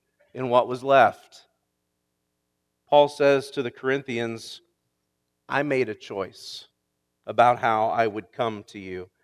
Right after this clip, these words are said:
And I would not come to you with fits of anger. I would not come to you with jealousy or strife or divisions, those things which actually were part of the character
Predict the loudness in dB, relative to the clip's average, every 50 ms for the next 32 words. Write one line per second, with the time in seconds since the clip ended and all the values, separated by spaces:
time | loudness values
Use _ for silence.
0 | _ _ _ _ -2 0 2 2 2 2 0 2 2 2 2 0 -2 -4 -4 -4
1 | -4 -4 -6 -2 0 0 -2 -2 _ -8 -8 -8 -8 -10 -8 -6 -6 -6 -6 -6
2 | -6 -6 -8 -8 _ _ _ _ _ _ _ _ _ _ _ _ -6 -4 -4 -2
3 | 0 0 0 0 0 0 0 0 0 -4 -6 -6 -4 -6 -8 -8 -4 2 4 4
4 | 4 4 2 -4 -8 -10 -10 -10 -10 -10 -12 -16 _ _ _ 4 4 4 4 2
5 | -4 -12 0 4 6 6 6 6 4 0 -2 -2 0 0 2 0 -2 -2 2 2
6 | 2 2 0 -4 -8 -8 -8 -12 -6 -4 -2 -2 -2 -4 -4 -4 -4 -4 -4 -6
7 | -6 -6 -6 -6 -4 -4 -4 -4 -4 -6 -8 -8 -8 -4 -2 -2 -2 -2 -2 -2
8 | 0 0 0 -2 -6 -10 -10 -4 0 0 2 2 0 -2 -6 -8 -8 -8 -8